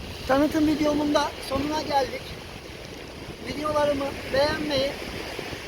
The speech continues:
bildirimlerin tamamını almak için çana tıklamayı ve bu güzellikleri merak eden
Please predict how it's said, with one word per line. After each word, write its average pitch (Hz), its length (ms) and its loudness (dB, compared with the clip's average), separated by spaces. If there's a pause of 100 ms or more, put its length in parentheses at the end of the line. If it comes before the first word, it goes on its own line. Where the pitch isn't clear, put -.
(1300)
bildirimlerin 311 600 0
tamamını 294 520 0
almak 277 240 -4
için - 280 -10
çana 247 220 -6
tıklamayı 285 640 -4 (1400)
ve 262 160 0 (600)
bu 277 160 -6
güzellikleri 285 680 0 (120)
merak 285 360 0
eden 277 240 -4